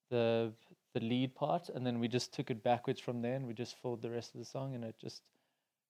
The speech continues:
yeah, just energy. And it was one of those songs,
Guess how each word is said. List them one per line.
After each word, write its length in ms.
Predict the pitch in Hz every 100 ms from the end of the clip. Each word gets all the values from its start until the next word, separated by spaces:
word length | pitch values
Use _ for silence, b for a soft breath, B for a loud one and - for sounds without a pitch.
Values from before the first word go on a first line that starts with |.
| -
yeah, 220 | 127 110
just 400 | - 120 - - -
energy. 540 | 123 127 110 107 104 -
And 120 | 113
it 160 | 113 -
was 160 | 110
one 200 | 110 123
of 120 | 123 120
those 180 | 117
songs, 360 | - 123 120